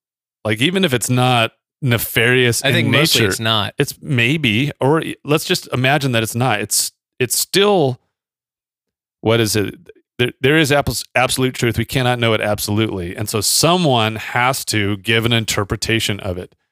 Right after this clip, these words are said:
Speaker 1: What I wish he would say is, the thing you really wanna teach kids in school to do is to think critically, to challenge those concepts, to do some extra research, to find out where the contradicting views are on this stuff. Don't just say,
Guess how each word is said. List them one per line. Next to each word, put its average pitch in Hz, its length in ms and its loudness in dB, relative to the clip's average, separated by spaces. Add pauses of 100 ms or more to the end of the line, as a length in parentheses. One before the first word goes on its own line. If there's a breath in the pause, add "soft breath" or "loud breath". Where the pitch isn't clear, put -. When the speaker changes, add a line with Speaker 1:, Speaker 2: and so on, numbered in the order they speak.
(340)
Speaker 1:
What 127 200 2
I 117 100 4
wish 120 360 4
he 139 100 0
would 113 160 -2
say 98 320 0
is, 98 280 -2
the 110 100 -4
thing 147 180 -2
you 117 100 -2
really 156 320 2
wanna 127 200 2
teach 110 280 -4
kids - 300 -4
in 104 160 -8
school 98 320 -2
to 101 100 -6
do 101 300 -2
is 104 260 0 (540 soft breath)
to 156 140 -2
think 147 340 -2 (100)
critically, 117 580 0
to - 140 -4
challenge 151 680 0
those 123 200 -2
concepts, 110 400 -6
to 110 60 -8
do 160 480 2
some - 180 -2
extra 131 340 -2
research, 127 500 0
to 107 100 -6
find 139 260 -2
out 120 220 0
where 127 240 2
the 117 140 -4
contradicting 135 800 -2
views 101 320 0
are 98 200 2
on 95 140 -2
this 95 160 -4
stuff. 101 320 0 (360 soft breath)
Don't 208 120 0
just 175 220 -4
say, 113 400 0